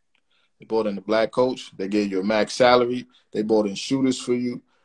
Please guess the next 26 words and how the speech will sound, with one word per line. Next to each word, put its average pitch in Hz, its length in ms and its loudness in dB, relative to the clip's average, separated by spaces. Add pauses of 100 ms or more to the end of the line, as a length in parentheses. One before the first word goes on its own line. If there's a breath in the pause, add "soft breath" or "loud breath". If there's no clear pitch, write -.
(760)
How 135 220 4
you 175 240 4
have 156 260 6
a 127 80 0
bad 131 400 6
series, 104 840 -6
like, 107 220 0
you 151 260 0
play 165 400 6
shitty, - 500 -2 (1120)
and 113 120 -8
then 123 180 0
request 127 500 2
a 107 60 -6
trade 120 360 2
because 113 280 -2
somebody 113 380 0
said 101 480 2
you 98 160 -10
played 92 260 -2
shitty? - 360 -8 (460)
So 110 420 4 (560)
my 127 140 2
thing 143 240 0
is, 123 140 -4
like, 113 300 2